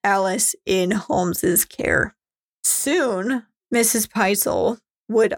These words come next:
also send her other children, Nellie and Howard, with H H Holmes, because he claimed, you know, "We've identified the body, just send the kids, we'll meet." And so he picked up the kids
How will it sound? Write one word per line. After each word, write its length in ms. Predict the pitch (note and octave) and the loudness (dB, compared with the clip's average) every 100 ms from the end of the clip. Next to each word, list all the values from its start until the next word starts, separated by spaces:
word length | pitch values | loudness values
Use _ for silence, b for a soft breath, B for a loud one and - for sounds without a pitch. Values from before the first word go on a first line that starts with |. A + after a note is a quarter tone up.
| - | -4
also 600 | B3 C#4+ - D4+ B3 A#3 | -2 0 0 0 0 -2
send 320 | A#3 - F3+ | -4 -4 -2
her 200 | G#3 - | 0 0
other 300 | - A#3 D#4 | 0 0 0
children, 600 | A3 - F3+ F3 F3 G3+ | -2 -2 -2 0 -2 -2
Nellie 440 | F#3+ F3+ F3+ F3+ - | -2 0 0 -2 -2
and 160 | F3 E3+ | -2 -2
Howard, 540 | G#3+ - G3 - - - _ _ _ _ | -2 0 0 -2 -6 -10 _ _ _ _
with 340 | - G3 - - _ _ _ _ - | -2 0 0 -4 _ _ _ _ -2
H 300 | G#3+ F3 - | -2 0 -2
H 240 | E3+ F3 | -2 -2
Holmes, 480 | G#3+ F#3 - - - _ _ _ - | 0 -2 -2 -4 -6 _ _ _ -6
because 400 | G3+ G3+ F#3+ - | -4 -2 -2 -2
he 180 | G3+ G3 | -2 -2
claimed, 520 | - - - G3+ A#3+ - _ | -2 -2 -2 -4 -6 -10 _
you 120 | - | -2
know, 160 | F#3 E2 | 0 0
"We've 300 | D#3+ E3 E3+ | 0 0 0
identified 640 | D3 D#3+ - D4+ - D4+ | -2 -2 -2 0 -2 -2
the 60 | B3+ | -2
body, 360 | B3+ C#4 C#4 G#3+ | 0 -2 -2 -4
just 200 | G#3+ G#3+ | -2 0
send 220 | A3 G#3+ | 0 0
the 60 | A3 | -2
kids, 360 | - A3 G#3 | -2 -2 -2
we'll 160 | G3+ F#3+ | -2 -2
meet." 480 | F#3 G3 F#3 F3 - _ _ _ _ | 0 0 0 -2 -8 _ _ _ _
And 160 | F#3 F#3 | -2 0
so 240 | - - | 0 0
he 180 | G#3 A#3 | 0 -2
picked 240 | A#3+ C#4+ | -2 -2
up 140 | B3 B3+ | -2 -2
the 80 | C4 | -4
kids 500 | C4 A3 G#3 G3+ | -2 0 0 -4